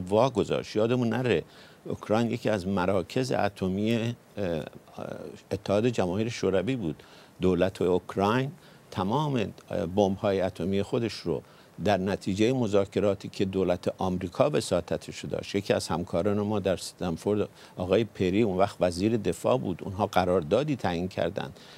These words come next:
که دولت اوکراین تمام بمب‌های اتمی خودش رو وا بگذاره، در مقابل دولت روسیه تعهد بکنه که هرگز تمامیت ارضی روسیه رو، اه، مورد تجاوز قرار نده، هرگز به کریمه چشم، اه،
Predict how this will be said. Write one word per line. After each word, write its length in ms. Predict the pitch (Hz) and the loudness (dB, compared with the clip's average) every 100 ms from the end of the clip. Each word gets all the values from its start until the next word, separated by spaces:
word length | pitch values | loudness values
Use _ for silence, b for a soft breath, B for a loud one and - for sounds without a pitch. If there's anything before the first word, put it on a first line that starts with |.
| B | B
که 100 | - | -2
دولت 340 | 98 196 190 | 2 2 2
اوکراین 360 | 208 - 127 139 | 0 0 0 0
تمام 440 | - 113 139 156 | 0 0 2 0
بمب‌های 380 | 123 107 107 135 | 0 0 2 2
اتمی 400 | 113 101 104 104 | 0 0 0 0
خودش 280 | 107 123 123 | -2 -4 -4
رو 140 | - | -2
وا 180 | 107 135 | 2 2
بگذاره، 580 | 147 113 104 110 107 110 B B B | 2 -2 0 2 2 0 B B B
در 140 | 101 107 | 2 2
مقابل 460 | 117 113 107 139 | 2 4 4 2
دولت 440 | 160 113 110 120 120 | 0 0 0 0 0
روسیه 360 | 117 95 113 | -2 0 0
تعهد 460 | 110 104 95 120 123 | 4 4 4 0 -2
بکنه 300 | 120 117 117 | -4 -2 -2
که 140 | 120 | 0
هرگز 440 | 101 95 95 113 - | 2 2 2 0 2
تمامیت 480 | 101 98 98 117 | 0 2 0 0
ارضی 380 | 80 95 95 107 | 2 2 2 -2
روسیه 420 | 107 101 - 95 | -2 -4 0 2
رو، 220 | 110 127 123 B B B - | 2 0 -2 B B B 0
اه، 260 | 90 85 - - - - | 2 2 -2 -10 -16 -6
مورد 340 | 101 90 95 | -2 0 0
تجاوز 540 | 104 104 98 85 110 104 | 0 2 2 2 0 0
قرار 400 | 85 92 107 104 | 0 2 0 0
نده، 280 | 127 135 131 B B | 0 0 -2 B B
هرگز 480 | - 95 98 90 110 | -2 0 0 0 0
به 120 | 104 | 0
کریمه 400 | 98 - 95 92 | -4 0 0 0
چشم، 360 | 98 107 - 101 | -2 -2 -2 -2
اه، 640 | 95 - - - 87 78 | -2 -4 -8 -2 0 0